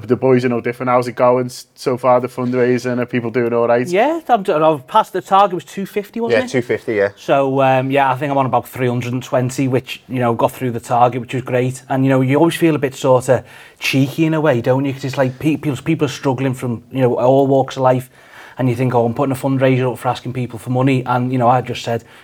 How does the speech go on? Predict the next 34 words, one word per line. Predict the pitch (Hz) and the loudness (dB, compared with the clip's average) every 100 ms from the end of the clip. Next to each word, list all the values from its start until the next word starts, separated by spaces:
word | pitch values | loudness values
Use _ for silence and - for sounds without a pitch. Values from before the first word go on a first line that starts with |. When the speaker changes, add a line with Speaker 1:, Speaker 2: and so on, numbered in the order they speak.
| - | -8
Speaker 2:
you | |
know, | 117 | -6
a | 95 | -6
penny, | - 127 123 123 - | -2 0 2 0 -2
a | |
pound, | - 135 123 123 - | -6 -4 0 -2 -2
anything | 123 131 131 127 | 0 0 0 -4
will | 107 | -2
do. | 117 127 - | -2 -4 -6
Just | - | -8
contribute | - 131 131 131 | 0 0 0 -2
what | 117 127 | 0 0
you | 143 | 0
can | 131 | -4
Speaker 3:
Mm-hmm. | 127 | -4
Speaker 2:
afford. | - 120 127 123 - - - - | 0 2 2 0 -8 -20 -20 -6
You're | |
not | 127 | -6
expecting | 127 143 131 135 113 | -2 -4 -2 -6 -6
hundreds | 131 120 113 | -4 -4 -6
of | 113 | -10
pounds. | - 123 127 131 | -6 -4 -4 -4
So | 127 120 - | -4 -6 -6
for | - | 0
me, | 156 165 | 4 4
it | 143 | 4
wasn't | 160 143 | 2 2
about | 131 143 127 | 0 0 0
how | 139 135 | -2 -4
much | 127 | -6
money | 135 127 120 | -8 -4 -4
I | |
can | - 117 | -4 0
raise. | 123 127 110 107 | 2 2 -2 -6